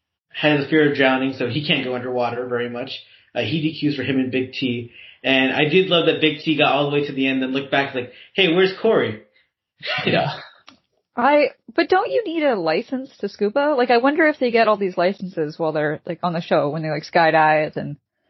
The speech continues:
Speaker 3: all that. Or is that, like, not, just not a U S thing?
Speaker 2: Maybe where it's in a controlled environment, you don't. Maybe because there are licensed scuba divers, like, as safety people, you don't.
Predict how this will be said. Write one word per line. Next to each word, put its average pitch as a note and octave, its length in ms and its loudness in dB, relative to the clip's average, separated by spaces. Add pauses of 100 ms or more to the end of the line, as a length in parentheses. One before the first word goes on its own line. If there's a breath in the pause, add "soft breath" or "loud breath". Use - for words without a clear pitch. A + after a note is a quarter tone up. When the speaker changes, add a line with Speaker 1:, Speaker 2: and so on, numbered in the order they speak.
(720)
Speaker 3:
all - 120 -4
that. - 320 -4
Or F3+ 80 2
is F3 100 0
that, E3+ 180 4
like, E3 200 -2
not, D3+ 320 -4
just F3 240 -10 (220)
not E3 180 2
a D#3+ 40 2
U D3+ 180 2
S C#3+ 220 0
thing? - 240 -10 (560)
Speaker 2:
Maybe D3+ 560 2
where D3+ 160 2
it's C#3+ 180 -4
in A2+ 120 -4
a A2+ 40 -6
controlled G#2+ 400 -2
environment, G#2 640 -2
you D3+ 240 -2 (100)
don't. E3 520 -2 (120)
Maybe C3+ 280 2
because C3 260 0
there A2+ 120 4
are G#2 40 4
licensed G#2+ 480 0
scuba G2+ 460 0
divers, G2 480 2
like, F2 400 -2
as F#2+ 220 -2
safety G#2+ 360 -4
people, E3 260 -2
you E3 140 0
don't. E3 340 0